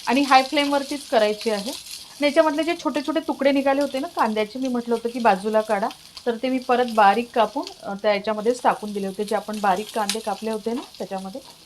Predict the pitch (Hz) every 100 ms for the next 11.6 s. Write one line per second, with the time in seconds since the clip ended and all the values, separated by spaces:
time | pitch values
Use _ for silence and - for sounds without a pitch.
0 | - - 233 254 233 208 247 254 254 339
1 | 427 190 196 190 185 185 185 180 - -
2 | - - 240 233 214 240 262 254 320 381
3 | - 233 233 - 277 269 269 247 247 240
4 | 285 285 - 233 233 240 240 254 233 233
5 | 220 220 220 262 - 208 202 208 285 -
6 | - 208 220 285 - - - - - -
7 | - 247 208 208 202 208 208 233 240 240
8 | 214 220 226 214 220 247 247 220 208 202
9 | 208 220 349 220 214 208 196 202 - 233
10 | 247 240 254 330 233 202 285 285 294 277
11 | 269 277 269 269 320